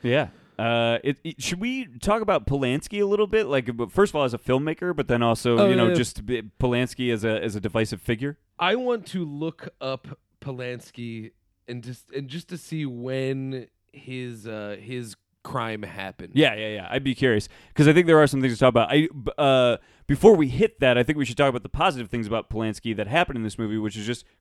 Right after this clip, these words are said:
Speaker 1: great fucking filmmaker. Uh, this movie is full of some really, really interesting, uh, for one thing, you brought up there's a ton of, uh, reflection work in this movie. There's a lot of, uh, people looking in mirror, Jake mostly,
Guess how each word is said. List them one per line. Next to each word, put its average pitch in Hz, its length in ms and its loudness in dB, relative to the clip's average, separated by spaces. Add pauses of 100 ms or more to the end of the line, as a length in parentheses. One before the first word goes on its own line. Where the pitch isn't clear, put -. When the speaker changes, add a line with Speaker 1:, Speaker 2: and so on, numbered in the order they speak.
(200)
Speaker 1:
great 180 160 0
fucking 208 280 -4
filmmaker. 117 480 -6 (340)
Uh, 123 200 0
this 147 260 -4
movie 160 280 -2
is 123 140 -2
full 147 240 -4
of 131 100 -4
some 123 220 -6
really, 139 260 -2
really 131 240 0
interesting, 117 880 -8
uh, 107 300 -4 (240)
for 156 120 0
one 170 120 4
thing, 151 160 -2
you 151 100 -4
brought 156 200 2
up 135 80 -2
there's 123 160 0
a - 40 -4
ton 226 260 0
of, 143 180 0 (420)
uh, 120 220 2
reflection 113 560 -4
work 101 240 -10
in 101 80 -8
this 95 160 -12
movie. 95 320 -10 (300)
There's 127 160 0
a 131 80 2
lot 135 340 2
of, 123 380 0
uh, 113 240 2
people 131 320 -2
looking 120 240 -2
in 107 180 -2
mirror, 135 280 -2
Jake 131 440 -4
mostly, 110 420 -2